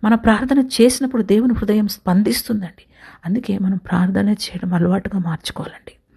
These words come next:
ప్రార్థన చేయడము మనము, మనకి ఒక అలవాటుగా మార్చుకోవాలండి. దేవునితో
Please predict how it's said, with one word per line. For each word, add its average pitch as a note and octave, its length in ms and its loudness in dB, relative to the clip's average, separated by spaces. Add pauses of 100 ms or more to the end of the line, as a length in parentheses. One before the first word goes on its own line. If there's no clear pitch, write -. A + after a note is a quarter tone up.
(420)
ప్రార్థన A3+ 580 2 (360)
చేయడము B3 440 4
మనము, G3 400 -2 (360)
మనకి G3 380 2
ఒక G3 220 2 (520)
అలవాటుగా A#3 460 4
మార్చుకోవాలండి. E3+ 760 -2
దేవునితో B3+ 760 4